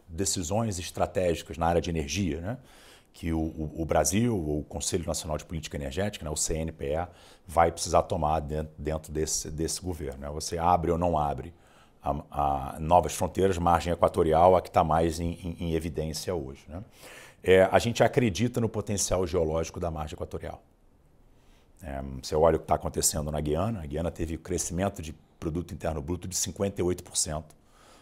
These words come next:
no ano passado, praticamente por causa do desenvolvimento, é, da indústria de exploração e produção. Você olha o que tá acontecendo no Suriname, você estende a margem equatorial pra África,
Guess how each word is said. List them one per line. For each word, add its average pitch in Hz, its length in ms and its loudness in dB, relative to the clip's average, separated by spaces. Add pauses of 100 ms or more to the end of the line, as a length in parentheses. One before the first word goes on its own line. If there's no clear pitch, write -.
(120)
no 76 180 -6
ano 76 120 -2
passado, 87 580 2 (400)
praticamente 85 800 0
por - 220 -14
causa 76 300 -2
do 78 40 -6
desenvolvimento, 78 720 -6 (420)
é, 71 200 -4
da 76 140 0
indústria 71 380 -6
de 71 60 -12
exploração 76 440 -8
e 73 40 -8
produção. 78 420 -12
Você - 160 -10
olha 69 120 -2
o - 20 -10
que - 80 -12
tá 85 80 -2
acontecendo 73 680 -8 (400)
no 80 60 -10
Suriname, 87 600 0
você 78 380 0
estende 95 540 0
a 78 60 2
margem 78 340 -2
equatorial 71 600 -4
pra 76 220 -6
África, 98 600 -6